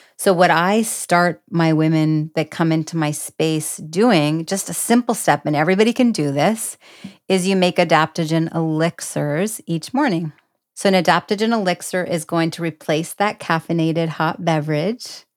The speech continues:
but you still get to have the pleasure of feeling like you're drinking your latte or your hot cup of coffee.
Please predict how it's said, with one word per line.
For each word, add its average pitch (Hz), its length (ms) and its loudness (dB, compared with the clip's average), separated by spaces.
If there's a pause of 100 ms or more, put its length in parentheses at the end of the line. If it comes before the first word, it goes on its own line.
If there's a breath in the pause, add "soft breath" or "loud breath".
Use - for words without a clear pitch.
(320)
but 165 100 -4
you 185 100 -2
still 196 260 0
get 185 160 0
to 180 60 -2
have 175 160 0
the 160 100 0
pleasure 170 520 0
of 156 160 0
feeling 165 400 0
like 151 180 0
you're 156 100 -4
drinking 151 380 -2
your 147 140 -2
latte 139 500 -2
or 139 80 -2
your 143 120 -4
hot - 240 -6
cup - 200 -6
of - 60 -10
coffee. - 580 -6